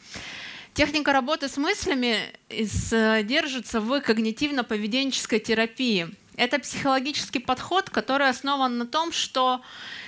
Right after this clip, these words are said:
наши мысли и идеи напрямую влияют на наше эмоциональное состояние. В чём смысл?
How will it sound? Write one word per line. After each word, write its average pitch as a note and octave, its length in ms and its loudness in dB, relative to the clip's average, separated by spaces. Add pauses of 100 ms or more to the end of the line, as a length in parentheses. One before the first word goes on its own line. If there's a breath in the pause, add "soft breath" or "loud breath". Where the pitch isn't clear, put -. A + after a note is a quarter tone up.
наши C4 800 0 (140)
мысли C4+ 540 2
и A#3+ 340 0
идеи C#4 420 0
напрямую B3 680 -4
влияют B3 680 2
на G#3+ 100 -4
наше B3+ 360 0
эмоциональное A#3 720 0
состояние. G#3+ 960 -2 (180)
В - 100 -14
чём D4 240 2
смысл? B3+ 680 -2